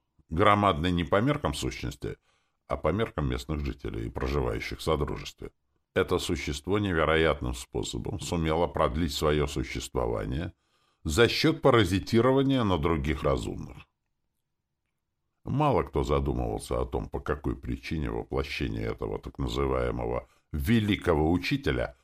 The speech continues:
быстро меняло свои тела. По одной простой причине. Чужая душа или энергетическая структура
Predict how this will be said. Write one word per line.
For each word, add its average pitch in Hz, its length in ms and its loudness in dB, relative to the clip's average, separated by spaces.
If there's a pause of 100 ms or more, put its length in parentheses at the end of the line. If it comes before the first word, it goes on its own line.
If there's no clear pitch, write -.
(240)
быстро 92 480 2
меняло 82 420 2
свои 65 340 0
тела. - 360 -6 (640)
По 98 140 2
одной 131 200 -2
простой 101 360 0
причине. 92 500 -4 (680)
Чужая 120 580 6
душа 80 540 2
или 92 240 4
энергетическая 101 840 2
структура 76 760 -2